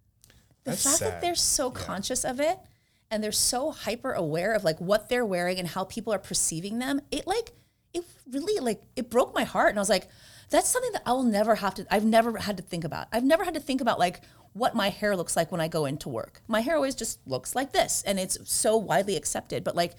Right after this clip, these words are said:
Speaker 1: if I were to wear my hair in its natural form, this is fine. But for them, it's not. And that's, I, to have to work under those conditions, to
Speaker 2: Yeah.
Speaker 1: have to be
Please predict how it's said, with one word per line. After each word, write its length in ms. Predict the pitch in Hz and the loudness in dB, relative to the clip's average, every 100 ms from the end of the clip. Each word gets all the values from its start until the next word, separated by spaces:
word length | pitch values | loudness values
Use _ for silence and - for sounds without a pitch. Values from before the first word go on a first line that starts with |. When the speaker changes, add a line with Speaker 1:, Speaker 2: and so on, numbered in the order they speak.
| - - - - | -20 -20 -2 0
Speaker 1:
if 120 | 240 | 6
I 120 | 302 | 6
were 120 | 359 | 6
to 120 | - | 2
wear 140 | 285 269 | 0 2
my 120 | 240 | 0
hair 400 | 208 247 220 233 - - - | 0 0 -2 -4 -12 -20 -2
in 60 | 240 | -2
its 140 | 233 | 0
natural 320 | 220 233 226 | 0 0 0
form, 380 | 220 269 262 240 | 2 2 4 4
this 240 | 208 311 | 2 2
is 160 | 311 277 | 0 -2
fine. 440 | - 269 185 - - _ _ _ | 0 2 0 -4 -16 _ _ _
But 120 | 277 | -4
for 120 | 320 | 0
them, 200 | 294 349 | 4 4
it's 180 | 294 - | 4 0
not. 260 | 214 247 208 | 2 2 4
And 100 | 214 | 2
that's, 280 | 233 - - | 2 0 0
I, 160 | 214 220 - - _ _ - - | 0 0 -2 -18 _ _ -8 -4
to 100 | 285 | 0
have 220 | 403 427 | 0 0
to 80 | 269 | 0
work 460 | 190 185 277 - - - | 2 6 6 6 -2 2
under 180 | 202 | 2
those 180 | 180 160 | 2 0
conditions, 580 | - 190 151 - 117 - - - | 0 -2 -2 -4 -6 -8 -10 -6
to 60 | 104 | 0
Speaker 2:
Yeah. 60 | |
Speaker 1:
have 160 | 311 370 | 2 2
to 80 | 294 | 0
be 380 | 208 277 302 | 2 2 2